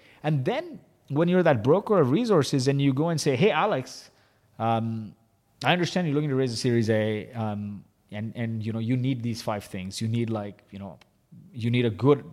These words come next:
if you're gonna raise a Series A, you need to have your financials in a row,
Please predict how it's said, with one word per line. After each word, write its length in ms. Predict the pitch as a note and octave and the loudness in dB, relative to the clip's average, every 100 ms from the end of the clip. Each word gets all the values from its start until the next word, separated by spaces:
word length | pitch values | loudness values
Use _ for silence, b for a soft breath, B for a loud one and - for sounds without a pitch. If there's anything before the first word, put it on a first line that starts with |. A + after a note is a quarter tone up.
| - | -18
if 200 | - A2+ | -14 -10
you're 100 | B2+ | -4
gonna 160 | B2+ E3+ | 0 2
raise 180 | C#3+ B2 | 2 2
a 40 | |
Series 340 | A2+ D3+ C#3 A2+ | 0 2 4 4
A, 240 | A#2+ D3+ b b b | 0 -2 b b b
you 140 | A#2 B2 | 0 2
need 320 | C3+ C3+ A2+ | 2 0 0
to 120 | B2+ | 2
have 180 | A2+ B2 | 4 2
your 100 | A#2+ | 0
financials 680 | A2+ A#2+ A#2 B2 A#2+ A#2+ G#2 | 0 2 2 0 0 0 -2
in 60 | |
a 80 | G2 | -6
row, 160 | E2+ | -10